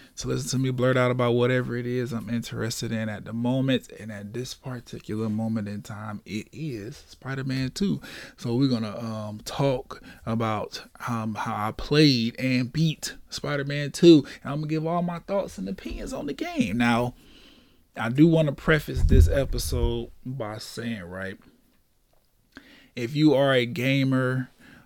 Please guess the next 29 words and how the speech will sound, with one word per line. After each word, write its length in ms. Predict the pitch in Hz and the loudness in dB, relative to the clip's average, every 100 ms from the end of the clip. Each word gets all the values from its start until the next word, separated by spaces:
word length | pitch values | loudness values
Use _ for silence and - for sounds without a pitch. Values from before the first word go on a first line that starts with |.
| _ - | _ -8
um, 800 | 120 120 117 113 113 117 127 - - _ _ _ - | -2 0 2 0 0 -2 -2 -6 -20 _ _ _ -6
then 200 | 120 120 | -2 0
you 180 | 135 151 | 0 -2
probably 600 | - 139 131 123 127 123 | -2 -2 -2 -4 -4 -4
used 460 | 127 131 127 - | -2 -2 -2 -6
to 760 | - - 131 123 117 113 113 113 | -8 -4 -2 0 -2 -2 -6 -10
reviews, 960 | 101 113 113 120 123 120 113 113 107 - _ _ _ | -6 -4 -2 -2 -2 0 -2 -4 -6 -8 _ _ _
you 160 | 113 104 | -4 -4
know, 140 | 87 | -4
being, 300 | 104 117 107 | -4 -2 -2
like, 200 | 92 87 | -4 -8
really 300 | 95 127 131 | -6 -4 -2
structured 1120 | 120 - - 139 127 - - 127 123 123 113 - - - - - | -4 -4 -2 -2 -2 -4 -6 -4 -4 -4 -6 -12 -20 -20 -20 -16
and, 720 | - 104 104 101 98 98 101 - - | -6 -4 -4 -4 -6 -8 -10 -12 -14
um, 800 | 98 95 90 87 85 90 143 - _ _ _ _ _ | -12 -8 -8 -10 -12 -12 -16 -18 _ _ _ _ _
kinda 300 | - 127 123 | -6 -4 -4
straight 440 | 120 - 139 127 - | -4 -4 -2 -2 -4
to 160 | 143 | -4
the 80 | 127 | -4
point, 720 | 127 - 147 139 131 120 113 | -6 -6 0 2 4 2 0
you 160 | 120 139 | -4 -4
know 80 | 131 | -2
what 60 | |
I'm 140 | 123 117 | -2 -4
saying? 720 | - 127 123 123 120 113 113 | -2 0 2 2 0 -2 -4
They 140 | 104 | -8
speaking 480 | - - 127 117 113 | -12 -8 -4 -4 -4
to 200 | - 127 | -4 -6
you 540 | 120 120 113 107 131 | -4 -4 -4 -6 -8